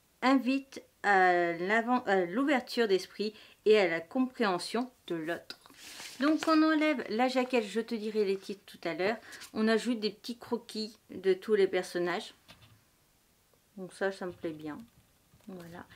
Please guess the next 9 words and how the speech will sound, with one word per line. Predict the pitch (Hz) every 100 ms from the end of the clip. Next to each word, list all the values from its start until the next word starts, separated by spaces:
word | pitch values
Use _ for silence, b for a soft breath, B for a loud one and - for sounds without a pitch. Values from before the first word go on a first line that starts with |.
| B B B
Et | 180
donc | 175 175 180
là, | 175 -
le | - 214
côté | 220 202 190 - 170 165 _ _ _ -
de | 247
l'autre | 277 240 -
personnage. | 262 262 185 156 151 175 - - - _ _ - _ _ _ _ 196
Voilà. | 180 170 165 -